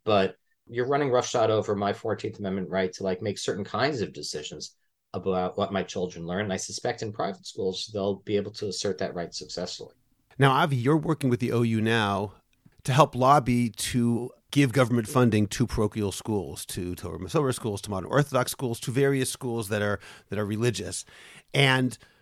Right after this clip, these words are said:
Speaker 2: even though in New York State, you just said it's not true that they tie funding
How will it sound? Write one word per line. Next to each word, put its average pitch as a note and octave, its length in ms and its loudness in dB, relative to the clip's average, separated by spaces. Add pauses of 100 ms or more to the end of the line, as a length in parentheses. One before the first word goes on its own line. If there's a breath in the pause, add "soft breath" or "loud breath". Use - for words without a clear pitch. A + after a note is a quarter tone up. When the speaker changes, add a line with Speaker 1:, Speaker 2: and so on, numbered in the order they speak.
(500 soft breath)
Speaker 2:
even A3+ 260 6
though E3+ 180 6
in D3 160 2
New C3 100 4
York C3+ 320 4
State, C#3+ 280 2
you A2 140 0
just A2+ 220 -2
said A2+ 280 4
it's - 220 -6
not D3 300 4
true - 500 -6 (120)
that A2+ 120 -4
they B2 140 2
tie C3+ 380 2
funding G#2+ 760 0